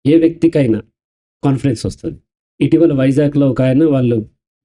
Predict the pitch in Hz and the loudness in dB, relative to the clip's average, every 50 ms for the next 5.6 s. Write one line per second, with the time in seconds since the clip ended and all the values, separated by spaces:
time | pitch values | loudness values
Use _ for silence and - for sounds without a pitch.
0 | _ - - 107 127 123 127 113 113 127 123 135 123 117 110 107 110 147 143 - | _ -8 -4 -2 0 0 0 0 0 0 0 0 0 0 0 0 -2 -4 -6 -4
1 | - 113 110 113 113 - 127 123 113 104 104 120 160 165 - - 127 123 127 131 | -2 0 0 0 0 -2 -2 0 0 0 0 2 2 0 0 0 -2 -2 -2 -2
2 | - 127 120 113 101 123 123 110 104 131 120 110 104 101 101 98 95 - 110 101 | -2 -2 -2 -2 -2 -2 -4 -4 -4 -2 -2 0 0 -2 -2 -4 -4 -4 -2 -2
3 | 104 107 101 95 - - 95 104 117 151 160 147 120 117 - 127 117 123 135 139 | 0 -2 -2 -4 -4 -4 -4 -2 0 0 0 0 -2 -2 -2 -2 0 0 2 2
4 | 135 143 143 139 127 - - 151 147 143 139 131 131 123 120 110 113 113 117 113 | 2 2 2 0 -2 -2 -2 -2 0 0 0 0 0 -2 -2 -2 -2 0 -2 -2
5 | 113 113 110 - - - 123 92 76 78 - | 0 -2 -2 -4 -4 -4 -4 -4 -6 -8 -12